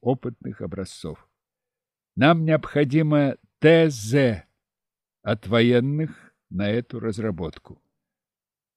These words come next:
Самолеты-истребители новых типов поступят на испытания в начале следующего года.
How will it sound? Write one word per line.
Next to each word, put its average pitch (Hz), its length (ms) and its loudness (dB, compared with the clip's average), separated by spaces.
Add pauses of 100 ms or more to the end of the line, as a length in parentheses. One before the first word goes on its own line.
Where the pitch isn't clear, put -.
(400)
Самолеты-истребители 151 1300 2
новых 135 440 -2
типов 185 520 -4 (380)
поступят 175 680 -4 (300)
на 127 160 2
испытания 151 640 -6
в 120 60 -10
начале 131 460 -8
следующего 117 800 -8
года. 78 380 -14